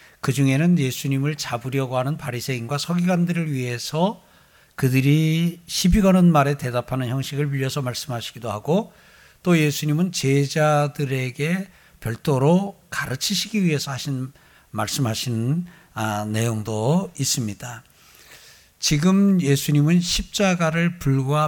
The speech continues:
며칠 앞두고, 불과, 어, 십자가를 불과 며칠 앞두고 그 마지막 시간을, 마지막 때를 보내고 계십니다.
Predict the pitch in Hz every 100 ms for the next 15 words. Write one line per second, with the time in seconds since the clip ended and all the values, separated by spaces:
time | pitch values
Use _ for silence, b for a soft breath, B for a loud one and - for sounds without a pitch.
0 | 143 131 - - - 175 139 101 - -
1 | - 101 101 _ _ _ _ _ _ _
2 | - 131 120 120 123 117 113 110 - -
3 | - 127 123 135 139 147 156 170 175 175
4 | B B 143 135 139 - 160 - 123 117
5 | - 139 120 131 180 214 B B - 135
6 | 123 117 - 139 131 - - - 147 110
7 | 123 143 113 123 117 - 151 123 143 185
8 | - 120 117 - 120 120 120 120 123 117
9 | 120 104 - 113